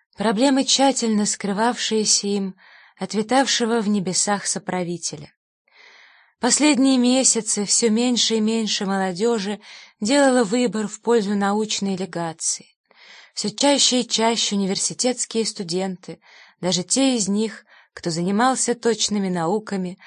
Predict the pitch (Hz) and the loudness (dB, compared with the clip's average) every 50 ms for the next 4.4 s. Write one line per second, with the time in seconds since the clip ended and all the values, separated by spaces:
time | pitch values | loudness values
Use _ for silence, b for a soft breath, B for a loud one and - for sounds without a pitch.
0 | B B B B B 185 180 190 202 190 - - - 247 247 233 226 214 - - | B B B B B -2 0 0 0 0 0 0 0 2 2 2 2 2 0 -2
1 | - - - - - - 190 185 - - - - - B B B B B B B | -6 -12 -12 -10 -8 -6 -6 -6 -4 -4 -6 -6 -6 B B B B B B B
2 | B 190 196 175 226 254 269 - - 226 214 220 202 196 175 196 202 196 - - | B -4 -2 2 2 2 2 2 0 0 0 0 -2 -2 0 0 -2 -2 -2 -2
3 | - 247 240 - - - 202 196 - - - 220 202 190 185 175 175 185 202 214 | -2 -2 -2 0 0 -2 -2 -2 -6 -6 -2 -2 0 0 0 0 -2 -2 -2 -2
4 | 208 202 202 - 185 175 175 | -2 -4 -6 -8 -10 -10 -12